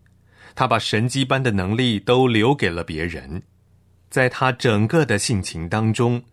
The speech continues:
他似乎没有一点点的自己。事实上，对他生命的描述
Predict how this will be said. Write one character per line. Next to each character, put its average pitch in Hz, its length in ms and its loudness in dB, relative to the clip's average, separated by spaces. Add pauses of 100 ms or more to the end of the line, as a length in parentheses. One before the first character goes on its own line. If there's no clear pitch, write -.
(220)
他 185 140 -2
似 - 180 -2
乎 180 160 2
没 165 140 4
有 135 220 2
一 190 120 2 (160)
点 104 400 0
点 101 220 -8
的 80 100 -8
自 90 240 -6
己。 - 380 -12 (920)
事 - 180 0
实 107 140 -2
上， 95 340 -2 (520)
对 131 160 2
他 120 260 2
生 175 320 0
命 160 160 4
的 107 80 2
描 90 340 -4
述 113 400 -2